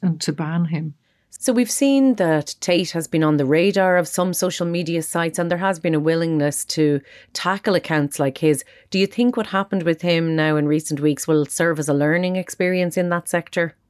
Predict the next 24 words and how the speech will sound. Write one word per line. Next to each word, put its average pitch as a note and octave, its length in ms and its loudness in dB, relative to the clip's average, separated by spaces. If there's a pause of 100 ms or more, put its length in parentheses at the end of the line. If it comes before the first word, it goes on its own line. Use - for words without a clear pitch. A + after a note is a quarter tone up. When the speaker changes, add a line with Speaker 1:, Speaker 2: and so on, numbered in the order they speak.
(600)
Speaker 1:
Yes E4 320 2
and B3 120 8
no. A#3+ 380 6
They've G#3+ 180 4
been A#3 140 6
pretty A#3 300 4
good G3 280 4
at F3+ 180 0
removing F3+ 760 2 (440)
his D#3+ 220 0
accounts, E3+ 640 -2 (400)
but G3 140 4
vast A3+ 360 2
quantities G3 480 2
of F3 120 0
misogyny E3+ 560 2
continue E3+ 460 0
to D#3+ 160 -8
go E3 220 0
under D#3 180 -4
the D#3 120 -2
radar D#3+ 500 0
every D#3+ 240 -2
day. E3+ 380 0